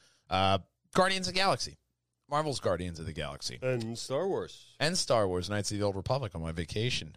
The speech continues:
Speaker 1: Um, and it was fantastic. I love Marvel's Guardians of the Galaxy. I think it's great.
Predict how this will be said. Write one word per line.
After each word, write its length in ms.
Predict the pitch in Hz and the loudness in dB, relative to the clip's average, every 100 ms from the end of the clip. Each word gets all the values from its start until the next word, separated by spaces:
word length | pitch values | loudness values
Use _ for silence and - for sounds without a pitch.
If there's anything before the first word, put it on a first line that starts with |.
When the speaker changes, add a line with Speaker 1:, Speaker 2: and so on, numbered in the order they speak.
| _ | _
Speaker 1:
Um, 520 | 107 104 95 95 90 87 | 0 4 4 2 0 -4
and 260 | - 107 107 | 0 2 2
it 100 | 143 | 0
was 120 | 190 - | 0 2
fantastic. 600 | 185 170 170 165 - - _ | 2 4 2 0 -4 -10 _
I 160 | - 135 | 4 4
love 880 | 147 143 131 127 143 147 127 92 85 - | 4 0 4 6 8 8 6 2 -6 -6
Marvel's 500 | 107 117 117 120 - | 2 2 2 0 0
Guardians 420 | 110 101 101 98 | 0 0 -2 -6
of 80 | 101 | -8
the 60 | |
Galaxy. 520 | 95 85 76 78 90 | -6 -6 -6 -8 -6
I 60 | 92 | -4
think 180 | 104 98 | -4 -6
it's 100 | 92 | -8
great. 360 | - 90 78 | -4 -4 -4